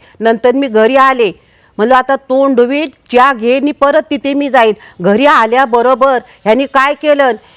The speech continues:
की हा जितू टेंबे ह्यांनी माती टाकायला सुरुवात केलं. मग मला आवाज आला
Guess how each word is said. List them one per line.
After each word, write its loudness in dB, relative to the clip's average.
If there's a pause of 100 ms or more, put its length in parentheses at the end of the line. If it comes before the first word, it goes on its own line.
(140)
की 0
हा 0
जितू -6
टेंबे 0 (260)
ह्यांनी 0 (260)
माती -2
टाकायला 0
सुरुवात -2
केलं. 0
मग -2
मला 2
आवाज 0
आला 2